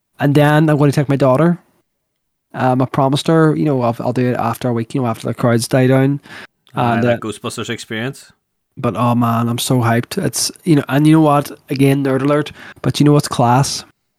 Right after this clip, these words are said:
Speaker 1: As a Ghostbusters
Speaker 2: Mm-hmm.
Speaker 1: fan, since, since day fucking one on this planet, um, see, when you're in shops now, even if you're going buy, going to buy a bag of crisps, I actually implore you, the next time you're in a shop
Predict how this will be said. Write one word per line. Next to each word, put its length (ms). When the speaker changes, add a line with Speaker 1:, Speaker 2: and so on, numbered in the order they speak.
Speaker 1:
As 140
a 40
Ghostbusters 640
Speaker 2:
Mm-hmm. 100
Speaker 1:
fan, 280
since, 600
since 260
day 400
fucking 600
one 200
on 80
this 140
planet, 440
um, 580
see, 120
when 100
you're 200
in 220
shops 500
now, 140
even 480
if 100
you're 80
going 160
buy, 240
going 220
to 80
buy 180
a 120
bag 220
of 60
crisps, 280
I 120
actually 320
implore 480
you, 300
the 80
next 360
time 320
you're 100
in 80
a 40
shop 340